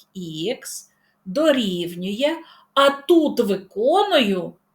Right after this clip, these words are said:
дію віднімання. Чому? Бо тому що числа з різними знаками. Отже, я їх повинна відняти і поставити спільний знак. Буде мінус три.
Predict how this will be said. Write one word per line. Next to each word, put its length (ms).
дію 320
віднімання. 800
Чому? 360
Бо 200
тому 300
що 180
числа 520
з 80
різними 500
знаками. 760
Отже, 380
я 240
їх 240
повинна 880
відняти 800
і 80
поставити 760
спільний 540
знак. 460
Буде 300
мінус 1000
три. 340